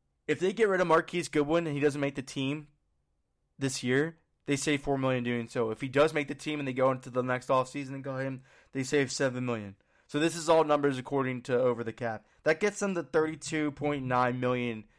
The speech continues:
in savings. Again, they are at negative fifty under the cap. A lot of restructures are gonna have to be done. A lot of tough decisions are gonna have to be done.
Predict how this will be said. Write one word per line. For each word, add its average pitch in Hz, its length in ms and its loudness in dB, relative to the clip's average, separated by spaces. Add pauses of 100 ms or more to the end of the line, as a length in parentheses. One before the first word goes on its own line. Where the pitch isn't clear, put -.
in 123 140 -6
savings. 143 720 -6 (320)
Again, 127 500 0 (320)
they 127 180 4
are 123 140 8
at 117 80 -2
negative 120 400 -2
fifty 117 400 -6
under 107 200 -6
the 101 120 -8
cap. - 380 -8 (1300)
A 135 80 2
lot 131 400 0
of 139 40 -2
restructures 131 540 0
are - 20 -12
gonna 123 140 0
have 117 200 0
to 127 40 -16
be 123 120 -6
done. 117 260 0
A 113 80 4
lot 117 180 6
of 117 80 2
tough - 300 0
decisions 120 440 -6
are 120 60 -4
gonna 117 140 -2
have 117 180 -2
to 117 60 -18
be 117 100 -10
done. 107 380 -4